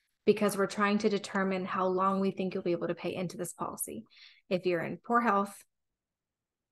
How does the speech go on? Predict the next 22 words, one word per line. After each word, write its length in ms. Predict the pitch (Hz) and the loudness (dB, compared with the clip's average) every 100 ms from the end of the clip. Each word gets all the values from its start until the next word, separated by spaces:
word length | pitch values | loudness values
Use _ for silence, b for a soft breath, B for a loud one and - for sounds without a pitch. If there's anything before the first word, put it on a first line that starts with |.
| _ _ _ _ _ _ _ _ - | _ _ _ _ _ _ _ _ 2
go 100 | 208 | 2
skydiving 560 | 208 208 202 196 196 | 4 4 6 6 4
every 160 | 185 185 | 4 2
weekend, 640 | 185 180 180 170 180 190 - _ _ _ _ _ _ _ _ _ _ _ | 2 2 -2 -2 -4 -6 -12 _ _ _ _ _ _ _ _ _ _ _
or, 140 | - 190 | 0 2
like, 160 | 175 | 2
a 60 | 190 | 0
scuba 480 | - - 233 202 - | 0 4 6 6 4
instructor 800 | 196 - 208 - 208 196 196 - _ _ _ _ _ _ _ _ _ _ _ _ _ _ _ _ _ _ | 0 0 -2 0 0 0 0 -8 _ _ _ _ _ _ _ _ _ _ _ _ _ _ _ _ _ _
and 160 | 208 190 | 2 2
are 220 | 170 175 - | 2 -2 0
seventy 340 | 220 202 196 | 4 6 6
years 220 | 185 185 | 6 6
old, 360 | 185 190 196 220 - _ _ _ _ _ _ _ _ _ _ _ _ _ _ _ _ _ _ _ _ _ _ _ _ _ _ _ | 6 4 2 -4 -14 _ _ _ _ _ _ _ _ _ _ _ _ _ _ _ _ _ _ _ _ _ _ _ _ _ _ _
you 100 | 220 | -4
gonna 160 | 208 - | -4 -6
be 80 | - | -10
paying 260 | - 50 | -12 -12
a 40 | - | -12
lot 100 | - | -10
of 80 | |
money 220 | - 50 | -10 -12